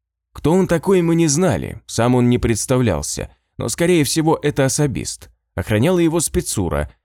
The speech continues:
три мужика свирепого вида. У одного на разгрузке был закреплен большой нож в ножнах, который все хотел посмотреть Шопен.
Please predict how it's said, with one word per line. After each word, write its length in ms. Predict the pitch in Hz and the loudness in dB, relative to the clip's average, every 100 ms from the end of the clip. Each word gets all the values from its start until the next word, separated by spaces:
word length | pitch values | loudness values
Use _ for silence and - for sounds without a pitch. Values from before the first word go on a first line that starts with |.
| - | -4
три 160 | 127 | 0
мужика 500 | 123 123 123 117 135 92 | 2 2 0 0 0 -2
свирепого 580 | - 104 98 - 98 | 0 0 0 0 0
вида. 460 | 107 90 60 - 57 _ _ - | 0 -2 -6 -10 -16 _ _ -4
У 120 | 95 | -2
одного 380 | 95 110 156 160 | 0 2 2 2
на 100 | 135 | 2
разгрузке 640 | 127 113 156 160 - 107 | 0 0 -2 -4 -2 -4
был 240 | 87 135 | 0 0
закреплен 600 | 113 107 117 104 131 135 | 0 -2 -2 0 0 0
большой 380 | 120 113 - 139 | 0 -2 -2 0
нож 320 | 143 101 82 | 2 0 -2
в 80 | 92 | -4
ножнах, 460 | 92 76 67 71 - _ - | -4 -4 -6 -10 -12 _ -6
который 360 | 98 104 101 | -4 0 -2
все 200 | 92 - | -2 -4
хотел 400 | - 95 123 110 - - | -2 -2 0 -2 -6 -8
посмотреть 540 | 113 110 107 113 101 | -2 0 0 0 -2
Шопен. 480 | - 120 73 53 | -2 -4 -4 -10